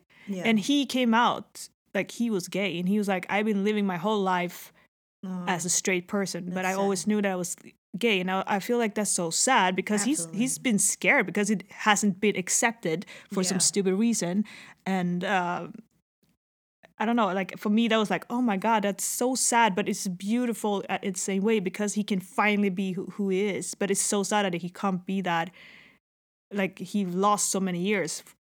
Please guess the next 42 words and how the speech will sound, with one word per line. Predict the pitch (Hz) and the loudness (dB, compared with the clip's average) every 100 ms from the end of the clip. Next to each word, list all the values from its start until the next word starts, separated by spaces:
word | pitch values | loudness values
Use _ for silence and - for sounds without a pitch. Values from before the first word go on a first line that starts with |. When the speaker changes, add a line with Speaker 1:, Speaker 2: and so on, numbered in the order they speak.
| - | -8
Speaker 2:
just | 170 - | -8 -8
trying | - 185 175 | -4 -2 -2
to | 175 | -2
be | 170 | -6
someone | - 175 170 | -6 -8 -4
else. | 208 202 - - _ - - _ _ _ _ | -4 -4 -8 -12 _ -20 -20 _ _ _ _
And | 208 | 0
he | 190 | 2
Speaker 1:
That's | 202 | 2
Speaker 2:
must | 190 | 2
have | 156 - | -2 -2
Speaker 1:
sad. | |
Speaker 2:
felt | - 202 - | -2 -2 -2
so | 185 | -2
s-, | - - - - | 0 0 -2 -6
trapped. | - 226 - - | 0 0 0 -4
Yeah, | 202 180 175 | -4 -2 -4
like, | - 175 | -6 -6
that | 185 185 | -4 -2
hurts | 208 185 | -2 -4
Speaker 1:
Mm. | 175 | -8
Speaker 2:
my | |
heart. | 165 196 170 - - - _ _ _ _ _ | -4 -4 -6 -16 -20 -20 _ _ _ _ _
Speaker 1:
Yeah. | - 156 95 147 - _ _ _ _ _ _ _ _ _ _ - _ _ _ | -12 -12 -12 -16 -20 _ _ _ _ _ _ _ _ _ _ -20 _ _ _
Speaker 2:
But | 214 202 | -6 -2
that, | 226 220 - 220 | -2 -2 -10 -8
yeah, | 233 208 208 196 _ _ _ _ _ _ | -6 -4 -4 -8 _ _ _ _ _ _
I | - 220 | -2 2
don't | 226 | 2
know. | 202 208 190 | 2 -2 -2
Like, | 190 190 | -4 -2
I | 202 | -2
just, | 202 190 - - - _ - - - | -2 -4 -12 -16 -18 _ -20 -20 -8
what, | 202 208 202 | 0 2 2
whoever | 175 226 226 226 | 4 4 4 4
you | 233 | 2
love | 220 202 190 | 2 2 2
and | 190 180 | 0 -2
whatever | 180 185 180 | -2 -2 -2
you | 190 185 | -2 -2
want | 185 185 | -4 -4
to, | 180 | -6